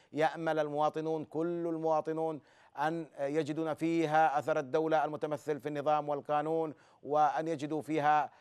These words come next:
آه، الأمن والأمان الذي تفرضه سلطة الدولة وب-، بمؤسسات الدولة، وليس، آه،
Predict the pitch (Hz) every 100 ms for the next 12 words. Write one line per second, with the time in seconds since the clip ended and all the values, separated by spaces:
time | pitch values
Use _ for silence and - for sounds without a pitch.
0 | - - 131 135 151 151 170 170 160 135
1 | 139 151 147 151 165 160 156 156 156 151
2 | 151 143 - 180 180 156 160 - 165 156
3 | 113 - 165 160 151 - - - 131 151
4 | 147 143 127 123 147 139 127 139 131 139
5 | 165 156 151 160 127 151 151 143 139 147
6 | 143 147 139